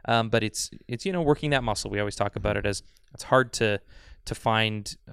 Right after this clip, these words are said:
an opportunity even to direct, and this is a great place to, uh, to watch other directors work and also actually, um,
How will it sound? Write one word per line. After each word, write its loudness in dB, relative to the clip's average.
an 0
opportunity -2
even -14
to -10
direct, -8
and -8
this -6
is -6
a -10
great -2
place -4
to, -4
uh, -4
to 4
watch 4
other 4
directors 2
work -2
and -6
also -6
actually, -8
um, -10